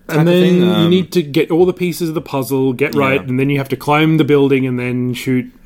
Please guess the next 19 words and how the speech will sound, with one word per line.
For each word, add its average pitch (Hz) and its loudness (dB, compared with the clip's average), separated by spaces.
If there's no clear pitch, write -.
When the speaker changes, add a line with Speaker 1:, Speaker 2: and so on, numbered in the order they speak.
Speaker 2:
uh, 117 -2
Marshmallow 113 -2
Man. 110 -2
And 120 0
it's 127 -6
not 220 0
a 160 -6
good, 160 2
it, 170 -4
as 214 0
I 180 0
said, 117 -6
it's, - -6
it 208 2
is 254 6
an 262 6
interesting 165 -2
game. 104 -8
Speaker 1:
Yeah. 104 -4